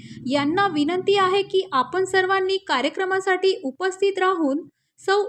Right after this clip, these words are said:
उषाताई बेंडकुळी यांना शुभेच्छा द्याव्या ही विनंती.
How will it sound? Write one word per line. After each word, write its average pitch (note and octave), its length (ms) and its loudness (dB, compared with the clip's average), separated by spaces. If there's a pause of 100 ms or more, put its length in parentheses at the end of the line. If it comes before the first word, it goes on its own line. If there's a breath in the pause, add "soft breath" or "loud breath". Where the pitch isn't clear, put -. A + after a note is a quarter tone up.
उषाताई G4 520 0
बेंडकुळी F#4 460 0
यांना F#4 380 0
शुभेच्छा F4+ 560 -2
द्याव्या E4 400 0
ही F4 220 0
विनंती. C#4 580 -2